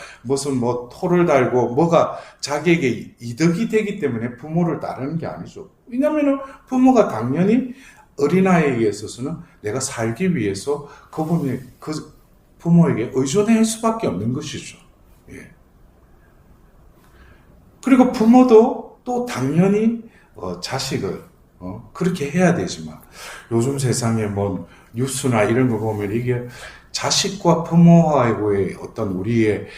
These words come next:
그런, 어, 원래 상식적인 관계가 많은 경우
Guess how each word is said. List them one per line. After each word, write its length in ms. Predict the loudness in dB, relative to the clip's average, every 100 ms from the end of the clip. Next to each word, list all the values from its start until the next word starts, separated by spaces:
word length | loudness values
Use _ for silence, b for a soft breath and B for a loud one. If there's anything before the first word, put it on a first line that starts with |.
| B -14
그런, 420 | -6 -2 -2 -6 B B
어, 460 | -12 -12 -10 -16 -20 -20 -20 -20 _ -20 2
원래 320 | 6 6 6
상식적인 800 | 4 4 4 4 -2 -4 -2 -2
관계가 500 | -4 -2 -2 -2 -4
많은 440 | -6 -6 -6 -4 -4
경우 340 | -6 -8 -10